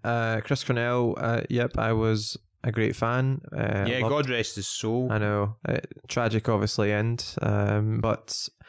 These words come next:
Speaker 1: Soundgarden and Audioslave, uh, I know, I was a great fan of, and his voice, I've, I've seen him live, and
Speaker 2: Great voice.
Speaker 1: bloody hell, he's, he's,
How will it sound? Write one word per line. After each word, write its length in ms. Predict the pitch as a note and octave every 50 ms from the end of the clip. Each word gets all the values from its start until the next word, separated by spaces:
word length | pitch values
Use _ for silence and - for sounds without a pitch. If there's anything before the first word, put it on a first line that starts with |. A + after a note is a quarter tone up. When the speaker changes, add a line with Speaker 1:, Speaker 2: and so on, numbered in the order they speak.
| - - - - -
Speaker 1:
Soundgarden 600 | - - - - B2+ B2+ C3 B2 B2 A#2 A#2 A2 A2
and 200 | A2 A2 A2 G#2+
Audioslave, 920 | - G#2 A2 A2 A#2+ A#2 A2 - - C3 B2+ B2+ C3+ C3 - - - - -
uh, 460 | - A2+ A2 G#2 G#2 G2+ G2+ G2+ G2+ - -
I 160 | - A2+ A2+
know, 260 | A2 G#2 G#2+ A#2 A#2+ B2
I 140 | - - G#2+
was 160 | A2 A2 -
a 100 | - -
great 260 | C3 - A#2+ A#2 A2+ -
fan 240 | - A2 G#2+ A2+ A2+
of, 260 | A2+ A#2 A#2+ A2+ A#2+
and 240 | A2+ G#2 G2 G2+ -
his 220 | - A2 A#2+ A2+
voice, 440 | A2 A2 A2+ A2 A2+ A#2+ A#2+ - -
I've, 160 | - G#2 A2 -
I've 100 | A2+ A#2+
seen 160 | - - A#2
him 100 | A2+ G#2+
live, 460 | G#2 G2+ G2+ G#2+ G#2+ A2 A2+ A2 -
and 220 | A2+ G2 G2 G2+ G#2+
Speaker 2:
Great 240 | - A2 A#2 A2+ G2+
voice. 500 | G2+ G2 G2+ G#2+ G#2+ G#2 - - - - - -
Speaker 1:
bloody 360 | A2+ A#2 A#2 A2+ - G2+ G2+
hell, 220 | G#2 G#2 G#2+ A2
he's, 340 | A2+ A#2 A2+ A2+ G#2+ - -
he's, 540 | - - - - G#2+ G#2+ - - - -